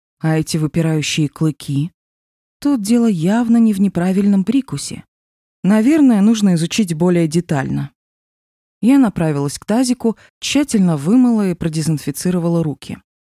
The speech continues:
Крепкие спиртные напитки есть и в этом мире, я их периодически покупала. Очень выгодно. И поддерживаешь санитарию, и у окружения это находит понимание.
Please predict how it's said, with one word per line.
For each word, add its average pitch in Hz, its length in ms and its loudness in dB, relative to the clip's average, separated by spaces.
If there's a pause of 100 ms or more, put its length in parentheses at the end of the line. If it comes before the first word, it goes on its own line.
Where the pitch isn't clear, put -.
(520)
Крепкие 277 460 0
спиртные 220 460 0
напитки 214 460 -2
есть 170 340 -2
и 190 60 2
в 185 60 -2
этом 185 260 0
мире, 143 360 0 (260)
я 185 220 2
их 165 140 -4
периодически 185 580 -2
покупала. 160 640 -6 (440)
Очень 277 360 2
выгодно. 170 460 0 (400)
И 302 120 4
поддерживаешь 156 680 -2
санитарию, 277 720 0 (240)
и 220 80 2
у 196 80 4
окружения 180 720 2
это 175 120 -4
находит 156 420 -2
понимание. 151 600 -2